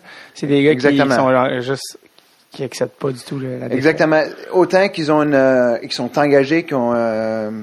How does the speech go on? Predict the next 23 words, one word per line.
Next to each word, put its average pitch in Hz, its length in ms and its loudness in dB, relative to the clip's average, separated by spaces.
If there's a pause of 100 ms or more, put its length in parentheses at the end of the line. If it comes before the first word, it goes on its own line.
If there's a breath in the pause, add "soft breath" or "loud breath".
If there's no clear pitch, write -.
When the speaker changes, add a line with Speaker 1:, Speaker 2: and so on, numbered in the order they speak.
(260)
Speaker 2:
qu'ils 123 100 -8
ont 117 40 -4
une 120 100 -4
éthique 123 240 -6
de 120 100 -4
travail, 113 560 -2
puis 104 100 -16
qu'ils - 100 -16
sont, 107 220 -10
qu'ils - 140 -20
sont 104 180 -12 (140)
très 143 220 -2
talentueux, 123 560 -4
sont 107 160 -14
très, - 200 -8
très 123 240 -10
bons. 113 300 -6 (920 soft breath)
Mais 123 120 -2
moi, 175 200 2
j'ai, 120 380 -2
j'ai 107 300 -6
la 107 140 -4
dé-, 120 160 -8